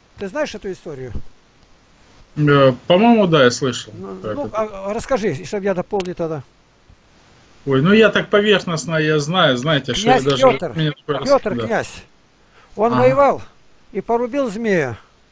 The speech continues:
Speaker 1: а от него кровь брызнула, как яд, и у него тело покрылось язвами. А была обыкновенная девушка, крестьянка, Феврония.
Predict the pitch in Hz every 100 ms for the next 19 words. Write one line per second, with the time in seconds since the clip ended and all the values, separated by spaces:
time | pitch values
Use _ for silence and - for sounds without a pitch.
0 | _ - 202 208 247 277 - 254 226 185
1 | 294 220 220 208 240 - 220 180 - -
2 | - - 190 240 247 - 262 220 - 208
3 | 240 226 - 196 180 190 170 170 135 _
4 | _ _ - - 208 277 302 254 226 247
5 | 262 302 254 214 180 160 170 135 - _
6 | _ - 170 277 254 - - 214 - _
7 | - 262 - 190 214 - 226 - _ _
8 | _ _ _ _ _ _ _ _ 240 269
9 | 240 233 233 226